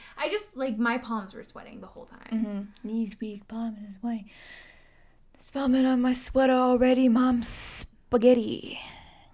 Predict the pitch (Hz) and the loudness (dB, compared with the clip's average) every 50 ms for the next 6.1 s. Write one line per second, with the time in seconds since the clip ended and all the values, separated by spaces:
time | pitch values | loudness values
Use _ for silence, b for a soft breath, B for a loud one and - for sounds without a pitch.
0 | B B B B _ _ _ _ _ _ _ _ _ _ _ _ _ _ _ _ | B B B B _ _ _ _ _ _ _ _ _ _ _ _ _ _ _ _
1 | _ _ _ _ - - - - - - - - 190 - - b b b b b | _ _ _ _ -12 -8 -8 -6 -6 -8 -8 -10 -12 -14 -18 b b b b b
2 | b b b b b b b b b - 220 220 220 220 220 214 214 214 214 214 | b b b b b b b b b 0 2 6 6 8 8 8 8 6 4 0
3 | 220 202 - - - - 214 208 208 208 214 254 226 185 165 160 180 175 175 175 | -2 -4 -8 -12 -6 0 2 4 4 6 6 4 4 2 2 0 2 2 2 2
4 | - - - - 190 185 - - - - 269 254 240 226 208 214 214 - - _ | -2 -6 -8 -8 -8 -10 -12 -16 -20 -20 -18 -14 -14 -12 -12 -12 -14 -16 -16 _
5 | - 220 208 - 233 214 202 202 190 190 190 190 190 190 190 190 185 185 190 196 | -12 -12 -10 -8 -8 -6 -6 -4 -4 -4 -4 -4 -4 -4 -4 -4 -4 -6 -6 -6
6 | 190 | -8